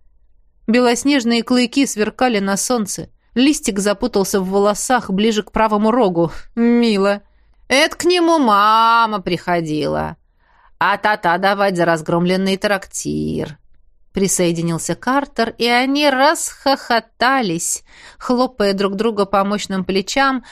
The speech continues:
едва удерживаясь на ногах от подобных дружественных жестов. «Вижу, что карцер вас не впечатлил», хмуро сказал Томас Дарковендиш. Никто так и не понял, откуда появился заместитель верховного мага по учебной части.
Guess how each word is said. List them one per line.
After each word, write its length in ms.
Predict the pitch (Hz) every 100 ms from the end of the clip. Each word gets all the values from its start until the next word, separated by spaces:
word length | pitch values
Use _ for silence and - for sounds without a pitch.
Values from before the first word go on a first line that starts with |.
| -
едва 400 | 240 254 311 370
удерживаясь 720 | 302 269 208 214 202 196 196
на 100 | 208
ногах 400 | 202 196 214 247
от 160 | 220 -
подобных 600 | 202 190 190 214 214 -
дружественных 680 | 190 175 170 180 180 185
жестов. 580 | 170 156 - - 151 - _ _ _ _ _ _ _ _ _ _
«Вижу, 420 | 190 202 240 269 269
что 200 | - 233
карцер 560 | 240 254 277 - 294
вас 320 | 269 277 285
не 240 | 220 214 214
впечатлил», 840 | - 233 233 226 165 147 143 143 _ _ _ _ _
хмуро 360 | _ 208 196 185
сказал 460 | - 185 170 185 190
Томас 400 | - 202 214 185
Дарковендиш. 960 | 180 180 208 202 170 147 143 - - _ _ _ _ _ -
Никто 360 | 202 214 -
так 260 | - 285 311
и 60 |
не 140 | 320 339
понял, 380 | 330 233 196 202
откуда 400 | 202 247 196 180
появился 580 | 185 180 180 180 175
заместитель 640 | 175 185 185 180 226 - 185
верховного 640 | 185 190 226 196 180 180
мага 320 | 180 220 208
по 160 | 190 170
учебной 460 | 165 - 175 180 196
части. 500 | 220 180 - -